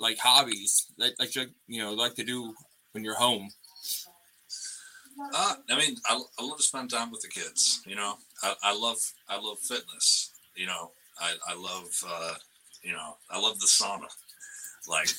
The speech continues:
Speaker 2: just <laughs> relax. Uh, you know, like, it sucks with covid.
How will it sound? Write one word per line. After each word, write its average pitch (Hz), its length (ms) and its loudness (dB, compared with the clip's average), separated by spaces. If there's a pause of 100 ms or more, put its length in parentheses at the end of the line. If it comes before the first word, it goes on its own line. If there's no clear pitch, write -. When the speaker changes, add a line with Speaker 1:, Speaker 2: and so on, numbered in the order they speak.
(100)
Speaker 2:
just - 280 4
<laughs> - 40 -20
relax. 90 960 0 (800)
Uh, 80 300 -2 (960)
you 143 120 -4
know, 120 240 4 (300)
like, 165 160 0 (1900)
it - 60 4
sucks 160 320 4
with 131 120 -4
covid. 160 380 -2